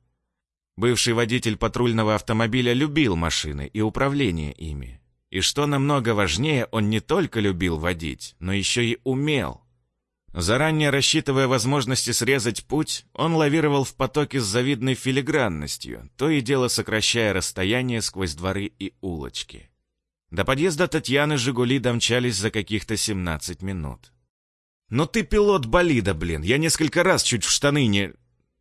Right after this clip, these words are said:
насыпал радости», осёкся Иван, вспомнив о сидящей на заднем сиденье Марине. Та, рассмеявшись, поправила начальника.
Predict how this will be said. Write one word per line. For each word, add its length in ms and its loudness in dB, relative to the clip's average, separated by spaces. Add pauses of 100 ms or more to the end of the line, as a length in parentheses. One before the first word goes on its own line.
(120)
насыпал 520 2
радости», 640 0 (600)
осёкся 640 -2
Иван, 360 0 (140)
вспомнив 540 -2
о 60 0
сидящей 480 0
на 140 0
заднем 340 -2
сиденье 480 -2
Марине. 500 -6 (720)
Та, 140 2
рассмеявшись, 720 0
поправила 600 0
начальника. 760 -8